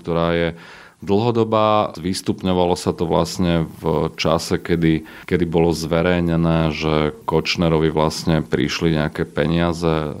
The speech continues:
si poslal peniaze z Malty na účet v Privatbanke, riešila to finančná polícia, obúloval sa do toho vlastne aj minister,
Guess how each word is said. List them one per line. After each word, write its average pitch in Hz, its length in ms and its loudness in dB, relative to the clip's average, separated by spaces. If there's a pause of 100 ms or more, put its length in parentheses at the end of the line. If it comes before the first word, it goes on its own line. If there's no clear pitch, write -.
(140)
si - 80 -6
poslal 82 480 0
peniaze 82 400 2
z 78 80 -4
Malty 80 400 2
na 80 160 2
účet 82 320 -2
v - 80 -8
Privatbanke, 85 800 0 (320)
riešila 82 400 0
to 85 80 -4
finančná 85 560 0
polícia, 85 560 -2
obúloval 85 720 0
sa 82 160 -2
do 82 160 0
toho 82 320 -4
vlastne 78 480 -4
aj 76 80 0
minister, 82 460 0